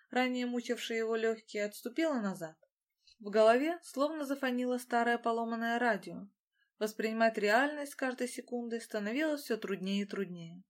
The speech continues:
«Что ты сделала?» едва различимым хрипом, пересиливая сон, спросил Варгас.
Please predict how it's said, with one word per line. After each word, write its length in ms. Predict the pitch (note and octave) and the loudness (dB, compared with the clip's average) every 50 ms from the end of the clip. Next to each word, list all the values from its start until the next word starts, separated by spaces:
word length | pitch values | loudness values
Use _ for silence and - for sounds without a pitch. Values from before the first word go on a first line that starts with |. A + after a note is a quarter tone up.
| _ _ _ _ _ _ _ _ | _ _ _ _ _ _ _ _
«Что 260 | - - - - B3 | -18 -10 0 2 2
ты 200 | A#3+ A#3 A#3 A#3 | 2 2 0 -4
сделала?» 640 | A3+ G3+ G#3 A#3+ A#3 G#3+ G3 F3+ F3 F3 F3 F#3 G3+ _ _ _ _ _ _ _ _ _ _ | -4 -2 2 2 4 4 4 0 -2 -4 -6 -10 -14 _ _ _ _ _ _ _ _ _ _
едва 380 | - G#3 A3+ G3+ G#3 G#3 G#3+ G#3 | -4 -2 -2 0 2 2 2 2
различимым 640 | G#3 F#3+ F#3+ G3 G3+ G3+ - - G#3 G3 F#3+ F#3 F#3 | 2 -2 -2 -4 -4 -4 -4 -4 -2 -2 -2 -2 -6
хрипом, 540 | - - A3+ A#3+ C4+ - C#4+ C4 C4 C4 C4 | -4 -2 -2 -2 -2 -2 -4 -6 -6 -6 -8
пересиливая 720 | - - G#3+ G#3+ G#3+ - - A3+ G#3+ G#3+ G#3 G3+ G3+ G3 | -4 -2 -2 -2 -2 -4 -4 -2 -2 0 0 0 0 -2
сон, 260 | G3 - G#3 G3+ G#3 | -2 -4 -4 -4 -4
спросил 480 | G#3 - - G#3 G#3+ G#3 - G3 F#3 F3+ | -6 -6 -4 -4 -4 -4 -6 -8 -6 -4
Варгас. 540 | F3+ F3 F3 E3+ E3+ F3 F3 - - - | -2 -2 -2 -2 -4 -10 -10 -12 -18 -20